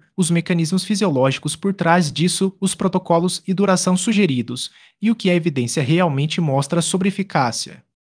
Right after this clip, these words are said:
Compare na prática calor V S crioterapia, entenda quando cada opção é indicada, aborde segurança e contraindicações,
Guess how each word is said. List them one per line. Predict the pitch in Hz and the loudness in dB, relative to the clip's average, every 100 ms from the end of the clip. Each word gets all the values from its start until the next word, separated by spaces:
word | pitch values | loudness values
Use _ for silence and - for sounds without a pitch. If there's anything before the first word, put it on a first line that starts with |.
| _ | _
Compare | 196 185 165 180 | 0 4 4 4
na | 185 | 2
prática | 185 170 180 - 180 | 2 2 2 -2 -2
calor | 175 139 131 | 0 0 0
V | 127 | 2
S | 147 156 185 | 0 0 -2
crioterapia, | 202 226 233 220 220 185 196 196 | -2 -2 0 0 2 2 0 -2
entenda | 151 131 151 180 196 | -8 -2 2 2 2
quando | 185 175 | 2 0
cada | 180 185 196 | 2 2 0
opção | 214 - 202 185 | -2 0 2 4
é | |
indicada, | 143 139 156 170 175 185 - | 4 0 2 2 4 0 -2
aborde | 170 151 160 160 | 0 2 2 0
segurança | 165 160 160 180 180 165 - | 0 2 4 4 2 -4 -6
e | 147 | -8
contraindicações, | 208 226 220 170 143 190 185 175 139 147 156 | -2 -2 2 0 0 0 0 0 -2 -4 -6